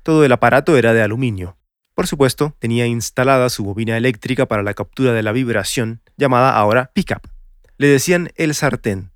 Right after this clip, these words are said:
por su figura, pero el nombre oficial era A twenty-five, la primera guitarra eléctrica. Aunque técnicamente era una guitarra eléctrica hawaiana, porque estaba pensada para ser tocada acostada sobre las piernas.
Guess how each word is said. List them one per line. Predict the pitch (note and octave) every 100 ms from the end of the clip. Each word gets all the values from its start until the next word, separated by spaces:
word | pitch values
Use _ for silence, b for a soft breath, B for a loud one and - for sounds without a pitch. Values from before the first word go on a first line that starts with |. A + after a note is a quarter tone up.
| _
por | C#3 B2+
su | B2
figura, | D#3 D#3+ A2 - _ -
pero | D#3 C#3+
el | C3+
nombre | F3 G3 D3
oficial | B2+ - D3
era | - C3+ C3+ - D#3+
A | D#3 E3
twenty-five, | - C3 A#2+ G2 G2 - _
la | C3+
primera | C3+ B2+ B2+ C3+
guitarra | B2 G#2 A#2 A#2 A#2+ A#2+
eléctrica. | D3+ - - - - _ _ _ _ _
Aunque | E3+ E3 E3+
técnicamente | D#3+ A3+ - E3+ C#3+ E3+ B2+ C3
era | A2+
una | B2+ A#2+
guitarra | G#2 G#2+ B2+ A#2+ B2+ A#2
eléctrica | A2+ - D3 C#3+ D#3 -
hawaiana, | A#2+ A2 F#2 B2 G2 G2 _
porque | - B2+ C#3
estaba | B2 C3 B2+
pensada | C3 C3 B2 C3 B2
para | C3 A2 G#2
ser | B2+ A#2+
tocada | C#3 - C3+ B2+ B2+
acostada | A#2 B2 - C3+ A#2+ C3
sobre | - A#2+ G#2 G2+
las | G2+
piernas. | F#3+ D#3 G2+ - -